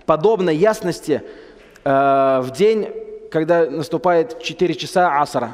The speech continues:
то есть днем четыре, в четыре часа, как солнце ясное, вот такой же, такая же ясность, если проявится в его куфре, и нету разногласий в его куфре среди двух людей,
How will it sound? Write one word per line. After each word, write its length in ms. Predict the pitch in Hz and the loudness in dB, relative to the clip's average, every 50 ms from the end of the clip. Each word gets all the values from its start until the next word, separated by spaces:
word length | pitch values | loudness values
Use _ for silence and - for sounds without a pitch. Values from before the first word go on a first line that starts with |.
| - - - | -14 -12 -6
то 80 | - 131 | -4 -4
есть 120 | 120 107 | -4 -2
днем 340 | 113 151 165 185 185 165 147 | -2 -2 0 0 0 0 -2
четыре, 520 | - - 139 - 180 170 165 160 127 139 | -4 -8 -4 -2 0 0 0 -2 -4 -8
в 140 | 135 - - | -10 -14 -12
четыре 440 | - - 143 139 - - 170 165 151 | -12 -12 -12 -6 -4 -2 -2 -2 -4
часа, 320 | 143 151 - - 185 196 | -6 -8 -4 -2 -2 -2
как 260 | 190 - 160 139 - - | 0 -2 -4 -4 -4 -10
солнце 420 | - - 202 196 175 - - 170 | -4 0 0 0 0 0 -2 -2
ясное, 540 | 160 165 202 226 226 - - 226 226 226 226 - - - - - - - | 2 2 2 2 0 -2 -2 -2 -2 -2 -4 -8 -18 -20 -20 -20 -8 -6
вот 200 | 151 156 - - | -6 -6 -2 0
такой 440 | 185 170 - - - 208 202 185 | -2 -2 -2 0 2 2 2 2
же, 160 | 151 160 156 151 | 0 -2 -6 -2
такая 320 | - 175 - 196 180 165 | -2 -2 2 2 0 2
же 100 | 143 156 | 0 0
ясность, 400 | 165 196 190 185 180 160 - - | 2 2 0 0 -4 -8 -6 -4
если 220 | 170 151 - 165 | -6 -4 -4 -2
проявится 680 | - - 160 160 175 214 240 226 202 196 - 165 151 127 | 0 0 0 2 2 2 2 2 0 -2 0 -2 -2 -2
в 140 | - 127 151 | 0 -2 -2
его 180 | 156 151 151 | 0 2 0
куфре, 440 | 147 151 214 226 220 226 233 233 226 - - - - - - - - - | 0 0 -2 -2 0 0 -2 -2 -4 -6 -14 -18 -18 -20 -20 -20 -12 -4
и 100 | - 185 | -2 0
нету 300 | 190 226 247 233 - 208 | 2 2 2 2 2 2
разногласий 680 | 185 180 165 180 185 175 175 202 226 214 214 - 180 160 | 2 2 2 0 0 2 4 4 4 2 2 -2 -2 0
в 60 | 165 | 0
его 200 | 170 170 170 165 | 2 2 0 0
куфре 340 | 165 - 202 190 - 160 143 | 0 -2 -4 -2 -2 -4 -4
среди 360 | - 170 156 147 151 185 170 | -2 -4 -6 -2 -2 -2 -2
двух 320 | 127 147 196 220 - - | 0 0 -2 -2 -2 0
людей, 640 | 170 170 151 135 160 160 190 220 190 - - - | -2 -2 0 0 2 0 0 0 -4 -10 -14 -16